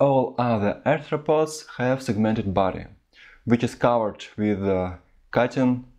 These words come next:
cuticle. The body of insects is divided in three sections: head, thorax,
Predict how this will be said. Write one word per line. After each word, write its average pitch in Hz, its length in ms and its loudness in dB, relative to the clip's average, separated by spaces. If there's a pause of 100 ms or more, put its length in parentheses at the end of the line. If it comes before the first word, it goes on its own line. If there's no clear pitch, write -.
(240)
cuticle. - 420 -8 (1080)
The 139 100 8
body 143 380 4
of 120 280 0 (120)
insects - 640 -2 (120)
is 120 80 6
divided 113 560 2
in 104 140 0
three 113 180 -2
sections: - 680 -4 (280)
head, 120 320 0 (260)
thorax, 98 540 -2